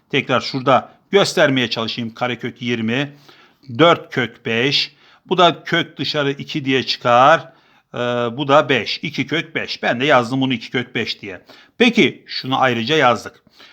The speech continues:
Bu da iki dedik. Evet. Şimdi x bir için konuşuyorum arkadaşlar. Eksi iki artı iki kök beş bölü iki. X iki de nedir arkadaşlar? Eksi iki eksi iki kök beş dedim ya, eşleniğiydi zaten. Burada da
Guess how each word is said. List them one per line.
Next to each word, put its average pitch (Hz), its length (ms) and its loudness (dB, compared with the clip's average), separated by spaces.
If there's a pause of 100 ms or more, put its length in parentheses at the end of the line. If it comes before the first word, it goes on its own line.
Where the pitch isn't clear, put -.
(200)
Bu 277 120 0
da 233 200 4
iki 170 300 -8
dedik. 127 420 -6
Evet. 139 360 -6
Şimdi 302 400 -2
x 143 380 -6
bir 165 100 0
için 131 220 -2
konuşuyorum 117 480 -2
arkadaşlar. 113 480 -2 (300)
Eksi 143 300 0
iki 139 320 -2
artı 139 460 2
iki 151 280 -8
kök 120 340 -8
beş 151 400 -2
bölü 104 280 -10
iki. 143 560 -4 (360)
X - 260 2
iki 175 220 -2
de 165 100 2
nedir 156 220 2
arkadaşlar? 143 600 0 (220)
Eksi 143 360 -8
iki 139 420 -6 (120)
eksi 127 300 -2
iki 117 280 -8
kök 113 300 -4
beş 147 220 0
dedim 160 200 -4
ya, 120 140 -2
eşleniğiydi 127 580 -2
zaten. 135 520 0 (360)
Burada 262 360 4
da 127 280 0